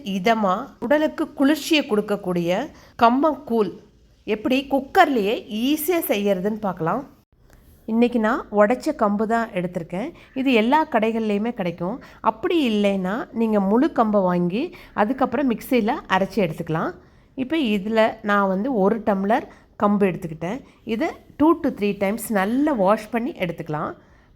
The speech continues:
நல்லா வாஷ் பண்ணி எடுத்தாச்சு. குக்கர்ல ஒரு டம்ளருக்கு நாலு டம்ளர் தண்ணி ஊத்திக்கலாம். தண்ணி கொதிச்சு வரும்போது நம்ம இந்த கம்பை ஆட் பண்ணிக்கலாம். தண்ணி நல்லா கொதிச்சு வரட்டும்.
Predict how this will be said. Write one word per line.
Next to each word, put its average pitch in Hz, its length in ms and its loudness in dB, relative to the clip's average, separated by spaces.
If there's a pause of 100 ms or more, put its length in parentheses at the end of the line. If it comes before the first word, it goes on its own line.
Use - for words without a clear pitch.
நல்லா 214 260 4 (100)
வாஷ் 196 260 2
பண்ணி 214 260 -2
எடுத்தாச்சு. 165 480 -6 (460)
குக்கர்ல 269 460 0 (360)
ஒரு 311 140 4 (120)
டம்ளருக்கு 226 600 0 (540)
நாலு 294 260 6 (100)
டம்ளர் 220 380 -2
தண்ணி 190 280 -2
ஊத்திக்கலாம். 165 480 -8 (500)
தண்ணி 269 280 0 (180)
கொதிச்சு 226 380 -2 (100)
வரும்போது 208 480 2 (180)
நம்ம 277 220 4
இந்த 226 100 2 (100)
கம்பை 190 240 2 (120)
ஆட் 165 180 -6
பண்ணிக்கலாம். 165 440 -4 (540)
தண்ணி 214 220 6 (100)
நல்லா 208 260 4 (120)
கொதிச்சு 202 380 0
வரட்டும். 180 360 -4